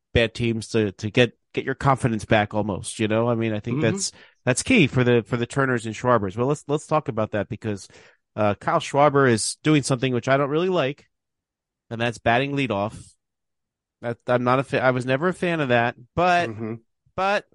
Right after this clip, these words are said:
Speaker 1: is it working?
Speaker 2: You know what it is? It really is. I wasn't a fan of it either, but I, there was a point when it had gotten so bad for him that I thought he might wind up making it back into the leadoff spot,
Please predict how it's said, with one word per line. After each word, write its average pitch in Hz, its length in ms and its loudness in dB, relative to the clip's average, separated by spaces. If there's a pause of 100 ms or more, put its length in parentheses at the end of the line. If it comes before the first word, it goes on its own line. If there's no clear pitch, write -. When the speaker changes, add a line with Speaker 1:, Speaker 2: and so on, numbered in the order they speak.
(1200)
Speaker 1:
is 120 100 -20
it 110 60 -12
working? 135 380 -10 (1600)
Speaker 2:
You 156 80 -2
know 156 100 4
what 147 140 4
it 131 100 -2
is? 147 480 2 (220)
It 120 80 -6
really 127 340 0
is. 113 220 -4
I 123 100 -4
wasn't 180 260 -2
a 180 60 -6
fan 160 280 -4
of 160 100 -8
it 147 80 -10
either, 160 380 -2
but 139 180 -4
I, 120 160 -2
there 131 160 -2
was 135 160 -2
a 131 40 -6
point 165 440 -6
when 123 460 -2 (200)
it 139 160 -6 (120)
had 120 200 -8
gotten 117 260 -4
so 123 140 -6
bad 123 340 -2
for 110 180 -10
him 110 280 -4
that 113 160 -4
I 110 120 -6 (220)
thought 135 220 -2
he 120 140 -8
might 113 400 -6
wind 117 420 -6
up 117 240 -6 (540)
making 123 400 -2
it 101 180 -8
back 127 320 -2
into 165 160 -2
the 123 80 -4
leadoff 113 380 -2
spot, 104 420 -6